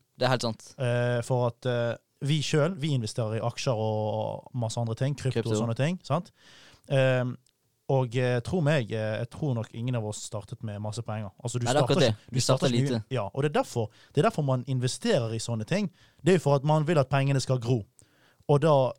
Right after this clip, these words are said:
Speaker 2: gjør det at du kan senere ved flere anledninger kunne investere. Og som student selvfølgelig, studenter sliter jo, studenter er jo kjent for å slite med penger og slite økonomisk for at de får så lite penger.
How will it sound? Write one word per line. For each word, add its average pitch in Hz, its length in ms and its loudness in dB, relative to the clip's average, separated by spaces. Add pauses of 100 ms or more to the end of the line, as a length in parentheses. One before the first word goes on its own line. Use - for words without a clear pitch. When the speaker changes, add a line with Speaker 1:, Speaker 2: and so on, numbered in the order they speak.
(160)
Speaker 2:
gjør 143 220 4
det 117 100 0
at 117 160 -2
du 127 120 0
kan 113 340 -4 (120)
senere 123 680 0
ved 117 120 -4
flere 131 300 -2
anledninger 117 440 -2
kunne 117 180 -4
investere. 110 500 -4 (280)
Og 143 100 0
som 147 120 -4
student 156 360 -4
selvfølgelig, 120 520 -6 (160)
studenter 131 360 -4
sliter 123 360 -6
jo, 107 80 -4
studenter 143 300 -4
er 113 60 -4
jo 107 60 -6
kjent 104 400 -8
for 101 180 -12
å - 40 -12
slite 113 300 -8
med 98 180 -8 (120)
penger 107 280 -6
og 101 80 -8
slite 120 300 -4
økonomisk 117 460 -2
for 110 100 -6
at 110 80 -8
de 113 100 -6
får 110 140 -8
så 104 160 -10
lite 107 220 -10
penger. 107 340 -6